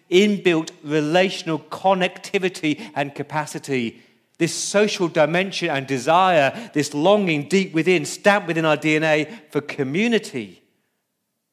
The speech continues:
Now let me ask you, what's the first crisis in the Bible?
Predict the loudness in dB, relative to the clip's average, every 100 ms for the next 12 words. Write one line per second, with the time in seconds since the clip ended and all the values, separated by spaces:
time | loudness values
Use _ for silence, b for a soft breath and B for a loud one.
0 | _ _ _ _ -4 -4 -2 -2 -2 -4
1 | -12 -14 _ _ _ _ _ _ _ _
2 | _ _ -10 -8 -8 -4 -2 -2 -6 -10
3 | 0 0 0 -6 -8 -8 -12 -10 -8 -6
4 | -6 -8 -16